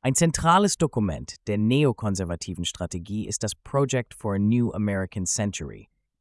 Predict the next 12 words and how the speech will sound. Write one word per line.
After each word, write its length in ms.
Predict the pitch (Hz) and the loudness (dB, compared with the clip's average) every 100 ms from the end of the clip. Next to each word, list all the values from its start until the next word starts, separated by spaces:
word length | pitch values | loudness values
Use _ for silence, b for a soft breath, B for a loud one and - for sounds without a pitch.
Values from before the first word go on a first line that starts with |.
| _ | _
Darin 300 | - 139 160 | 2 4 4
fordern 420 | 143 139 139 135 120 | 2 2 4 4 0
sie 120 | 117 | -2
die 160 | 104 - | -6 -4
unablässige 720 | 147 165 135 117 110 - 107 | 0 2 2 0 0 -2 -2
nato-Osterweiterung, 1400 | 101 107 127 123 107 101 117 - 95 71 - - 64 58 b b b | 0 2 0 0 -2 0 -2 -2 -2 -4 -6 -8 -10 -12 b b b
um 140 | 127 | -4
die 120 | 127 127 | 0 4
nato 360 | 127 139 165 | 4 4 2
von 180 | 156 127 | 0 -2
einem 220 | 104 104 | 0 -2
Verteidigungsbündnis 1400 | - 101 - 135 143 123 98 87 - 87 71 - 87 - | -2 -8 -4 0 0 0 -2 -4 -6 -8 -8 -10 -10 -10